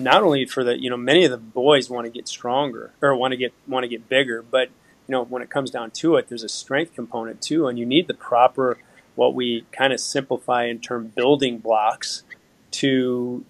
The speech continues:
to help in, in do-, in, in generating the energy to have an effective strength workout.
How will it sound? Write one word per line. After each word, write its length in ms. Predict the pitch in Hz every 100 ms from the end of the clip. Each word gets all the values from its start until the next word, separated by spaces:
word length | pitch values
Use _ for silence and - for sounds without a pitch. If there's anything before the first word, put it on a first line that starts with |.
| _
to 440 | - 135 127 127 123
help 360 | - 127 127
in, 220 | 131 127 123
in 200 | 131 123
do-, 240 | 120 147
in, 360 | 165 131 123 123
in 120 | 123
generating 720 | 120 131 170 139 123 120 120 -
the 140 | 127
energy 600 | 139 156 156 143 117 113 - _ _ _
to 140 | -
have 180 | 123 131
an 60 | 127
effective 460 | 113 135 131 135
strength 340 | 117 - 143 143
workout. 440 | 120 107 - -